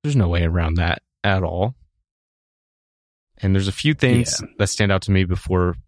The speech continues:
Speaker 1: we get to, like, the ultimate climax. So I just wanna try to keep us corralled because there's a lot of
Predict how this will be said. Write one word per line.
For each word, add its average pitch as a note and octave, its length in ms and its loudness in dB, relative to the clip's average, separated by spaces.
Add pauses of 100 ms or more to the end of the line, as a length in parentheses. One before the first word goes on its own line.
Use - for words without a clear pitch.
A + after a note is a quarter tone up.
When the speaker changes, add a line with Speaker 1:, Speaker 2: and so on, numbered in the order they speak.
(200)
Speaker 1:
we F#2+ 80 -2
get F2+ 160 -2
to, - 140 -6
like, D2+ 120 -6
the F2 120 0
ultimate G#2+ 300 2
climax. A#2 600 0
So - 160 -4
I F2 60 -2
just - 160 -10
wanna F2 180 0
try A2 240 -2
to G2+ 100 -2
keep F#2+ 220 -4
us F#2 100 -4
corralled F2 460 0
because D#2+ 300 -8
there's F2 300 -6
a F2 60 -8
lot F2+ 300 0
of F2 80 -8